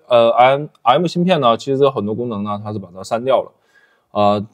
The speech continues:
所以呢，在这个指令呢，在 M 系列里边指令呢，其实是无法运行的。所以呢，在这里呢，给大家也是做一个这个指令的一个避坑的一个指南，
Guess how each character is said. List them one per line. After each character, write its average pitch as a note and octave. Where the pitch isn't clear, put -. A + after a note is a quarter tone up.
所 C#3
以 D3
呢， A#2
在 B2
这 C3
个 B2+
指 G#2+
令 C#3
呢， A2
在 A#2
M G#2+
系 C#3+
列 C3
里 A2
边 B2
指 A2+
令 C3+
呢， G2
其 -
实 G2+
是 G#2
无 G#2
法 G#2+
运 A2
行 G2
的。 G#2
所 A2+
以 A2
呢， G2+
在 G#2
这 A2
里 G2
呢， G2+
给 F#2+
大 G2+
家 G#2
也 G2
是 G2+
做 G#2+
一 G2
个 G#2+
这 G#2+
个 G2+
指 F2+
令 A2+
的 F#2+
一 F#2+
个 A2
避 A2
坑 B2
的 A#2
一 G#2
个 G#2+
指 F#2
南， F#2